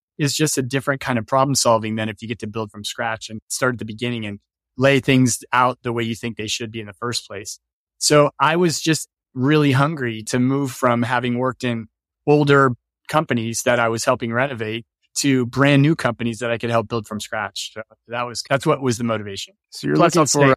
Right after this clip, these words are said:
Speaker 2: you're looking for land, slab, and some foundation maybe, and <laughs> maybe some framing, but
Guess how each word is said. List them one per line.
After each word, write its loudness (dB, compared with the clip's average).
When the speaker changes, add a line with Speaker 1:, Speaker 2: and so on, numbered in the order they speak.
Speaker 2:
you're -8
looking -4
for 0
land, 2
slab, 2
and -6
some -6
foundation -4
maybe, -4
and -6
<laughs> 0
maybe 6
some 0
framing, 2
but -4